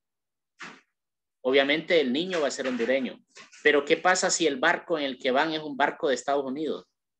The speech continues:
Fíjense que también va a tener la nacionalidad de Estados Unidos por ir en un barco de Estados Unidos. Son cuestiones que lo dicen los derechos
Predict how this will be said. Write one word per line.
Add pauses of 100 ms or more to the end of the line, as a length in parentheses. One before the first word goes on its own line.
(600)
Fíjense
que
también
va
a
tener
la
nacionalidad
de
Estados
Unidos
por
ir
en
un
barco
de
Estados
Unidos. (1500)
Son
cuestiones
que
lo
dicen
los
derechos